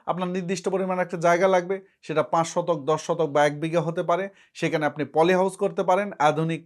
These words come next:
পদ্ধতিতে পলি হাউস করে বিভিন্ন ধরনের সবজি চারা উৎপাদন করতে পারেন এবং পাশাপাশি এখানে আপনারা বিভিন্ন ধরনের গাছ রাখতে পারেন, সেটা ফুল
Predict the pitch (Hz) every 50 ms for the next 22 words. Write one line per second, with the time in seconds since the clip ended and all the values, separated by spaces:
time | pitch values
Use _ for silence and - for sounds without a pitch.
0 | - 170 160 156 175 165 170 170 165 180 170 165 - - 185 175 180 170 175 185
1 | 185 180 180 - 196 190 190 196 190 190 - _ _ - 135 160 180 190 202 190
2 | 185 185 175 156 156 165 175 180 175 170 165 165 - - 208 196 185 196 208 190
3 | 202 190 185 185 185 175 190 185 185 185 180 170 190 180 170 190 180 185 180 196
4 | 202 202 - _ _ _ - 156 160 175 165 170 - 175 170 170 214 196 202 170
5 | - 151 151 175 180 - - _ _ _ 165 180 175 190 196 190 170 165 185 190
6 | - _ _ _ - 160 165 170 180 175 165 170 165 143 139 170 190 190 208 196
7 | 196 196 175 170 170 175 175 170 175 170 170 170 - _ _ _ 123 131 170 180
8 | 175 165 - 165 160 151 151 - 156 135 147 143 147 147 143 - 160 147 151 143
9 | - - 175 175